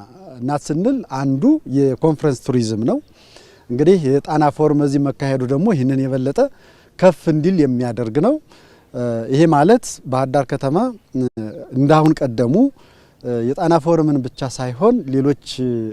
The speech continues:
ዓለም አቀፍ፣ እ፣ ኮንፈረንሶችን፣ ኤግዚቢሽኖችን እና ሌሎች ውይይቶችን ማ-፣ መደረግ የሚችሉባት ከተማ መሆኗን፣ ለዚህ ደግሞ የምትመች ከተማ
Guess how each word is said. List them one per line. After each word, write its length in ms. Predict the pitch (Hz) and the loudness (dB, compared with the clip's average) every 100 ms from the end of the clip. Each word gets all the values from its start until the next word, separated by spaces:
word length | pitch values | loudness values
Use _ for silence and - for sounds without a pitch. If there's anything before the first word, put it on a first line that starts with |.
| - | -8
ዓለም 240 | 131 135 | -4 -2
አቀፍ፣ 360 | 135 131 180 151 - _ _ _ _ _ 127 | -4 -2 -2 -2 -8 _ _ _ _ _ -6
እ፣ 100 | 123 123 117 113 110 107 101 101 104 101 101 - 127 | -4 -2 -4 -6 -8 -8 -10 -12 -14 -18 -20 -14 -8
ኮንፈረንሶችን፣ 840 | - 156 160 147 - 120 - 123 113 107 98 _ - | 0 2 2 -2 -2 -10 -8 -6 -4 -6 -10 _ -10
ኤግዚቢሽኖችን 840 | 127 139 143 127 120 113 - 117 107 98 _ _ _ - | -6 -4 -6 -4 -6 -6 -8 -8 -8 -10 _ _ _ -2
እና 140 | 131 147 | 2 4
ሌሎች 300 | 156 208 214 | 4 4 2
ውይይቶችን 640 | 185 214 214 156 - 120 107 104 | 2 4 4 0 -4 -6 -8 -6
ማ-፣ 240 | 120 131 139 | -4 -4 -4
መደረግ 520 | 131 127 120 139 160 147 - - | -4 -2 2 2 2 -2 -14 -6
የሚችሉባት 680 | 131 170 190 175 123 135 | -2 0 0 -2 -2 -4
ከተማ 320 | - 127 120 117 | -6 -10 -8 -8
መሆኗን፣ 460 | 110 110 117 147 269 285 - - - 131 | -6 -4 0 2 0 -2 -12 -20 -10 4
ለዚህ 260 | 170 180 | 6 6
ደግሞ 200 | 185 202 233 | 6 6 4
የምትመች 680 | 170 175 190 196 220 208 196 | 6 6 6 4 4 6 4
ከተማ 300 | - 156 135 | 0 -2 -2